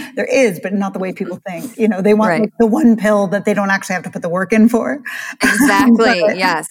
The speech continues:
Speaker 1: but
Speaker 2: Yes,
Speaker 1: yeah,
Speaker 2: that's
Speaker 1: you're
Speaker 2: what, yeah.
Speaker 1: right. I mean, it's, that is, I mean, you can simplify it down to doing your damn best for each person. Yeah. But everything you
Speaker 2: Yeah.
Speaker 1: said, I, I concur.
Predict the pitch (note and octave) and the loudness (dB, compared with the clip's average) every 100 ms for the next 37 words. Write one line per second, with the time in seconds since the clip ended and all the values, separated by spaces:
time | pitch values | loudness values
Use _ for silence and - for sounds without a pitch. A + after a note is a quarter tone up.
0 | - G3+ A3 A3 G#3+ A3+ G#3+ G3+ G#3+ A#3 | -6 0 2 2 2 2 0 2 2 2
1 | F#3 F#3+ F3+ F#3 F3+ F#3 F3 A#3 F#3 F#3+ | 0 -4 -4 -6 -4 -4 -6 -6 -2 -2
2 | F#3+ G#3+ G#3+ F#3 F#3 F#3 A#3+ G3+ A3 F#3 | 2 0 0 -2 -6 -4 -2 0 0 0
3 | D#4+ D4+ F#3 E3+ F3 F#3 - F3+ E3 E3 | 0 -2 -2 -4 -2 -2 -2 -2 -2 -2
4 | F3 - F3 E3+ E3+ E3+ E3+ E3 - - | -4 -4 0 2 2 2 2 0 -6 -12
5 | C4 F3 F#3+ G#3+ G#3+ G#3 G#3 F3 D#3 - | -8 -4 0 0 2 2 0 0 -2 -4
6 | - - - _ _ - - F#3+ - E3+ | -10 -14 -18 _ _ -6 -4 -4 -4 -6
7 | D#3+ - - - - - - - - B3 | -6 -6 -6 -6 -12 -20 -20 -20 -14 -6
8 | E3+ - _ - E3 - - - F3+ F#3 | -6 -8 _ -6 -6 -8 -10 -4 -2 -2
9 | F3 E3+ F#3 D#3+ D#3+ - - - - _ | -2 -2 -2 -2 -4 -12 -14 -12 -12 _
10 | F3 E3+ F#3+ - - | -12 -10 -12 -14 -18